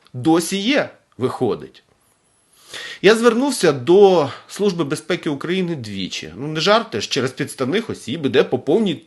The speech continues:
торговля з Іраном, на який Р Н Б О наклала санкції. Та з Росією, ну, тут вже, е, здається, додаткових пояснень не треба.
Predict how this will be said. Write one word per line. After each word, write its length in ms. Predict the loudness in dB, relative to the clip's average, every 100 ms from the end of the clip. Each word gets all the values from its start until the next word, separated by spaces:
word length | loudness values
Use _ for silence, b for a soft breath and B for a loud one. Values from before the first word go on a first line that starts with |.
| _
торговля 640 | 0 0 0 0 2 -2 B B B
з 120 | 0
Іраном, 420 | 2 6 6 4
на 80 | 0
який 240 | -2 4 6
Р 100 | 6
Н 120 | 2
Б 100 | 0
О 220 | 4 4
наклала 500 | 2 0 2 4 2
санкції. 680 | 2 2 2 -2 -8 -8 -10 B B
Та 100 | 2
з 80 | 4
Росією, 560 | -2 -4 -4 0 0 0
ну, 60 |
тут 340 | -2 -4 -6 -10
вже, 440 | -12 -2 0 0
е, 600 | -2 -6 -4 -2 0 0
здається, 360 | -2 -4 -4 -6
додаткових 560 | -4 -4 -6 -8 -8
пояснень 580 | -6 -4 -4 -4 -6 -6
не 100 | -6
треба. 380 | -2 -2 -2